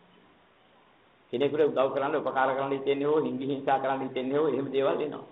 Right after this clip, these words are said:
මේ පෘථග්ජන මානසිකත්වයේ තුල ඒව මේ මාරපාක්ෂික දහම වලට වහල් භාවයෙන් යුක්තයි.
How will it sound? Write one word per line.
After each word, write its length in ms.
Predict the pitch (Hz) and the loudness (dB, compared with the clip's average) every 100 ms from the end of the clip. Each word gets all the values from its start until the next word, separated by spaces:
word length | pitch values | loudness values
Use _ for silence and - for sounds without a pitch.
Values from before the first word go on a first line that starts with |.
| - - - - | -20 -20 -20 -6
මේ 80 | 156 | -2
පෘථග්ජන 520 | 156 131 165 - 185 185 | 0 2 2 2 2 2
මානසිකත්වයේ 680 | 131 135 151 165 160 175 165 | 4 2 2 0 0 0 -2
තුල 180 | 139 - - - - _ _ _ _ | -2 -6 -10 -16 -20 _ _ _ _
ඒව 200 | 135 160 196 262 - - - - - _ - | -2 2 2 2 -6 -14 -18 -20 -20 _ 0
මේ 80 | |
මාරපාක්ෂික 680 | 143 127 151 160 160 160 175 | 6 6 6 4 4 4 0
දහම 260 | 160 156 151 | 0 2 0
වලට 180 | 170 208 | 2 2
වහල් 260 | 160 180 175 | 4 4 4
භාවයෙන් 420 | 143 135 123 120 | 4 2 0 -4
යුක්තයි. 380 | 117 - - | -8 -10 -14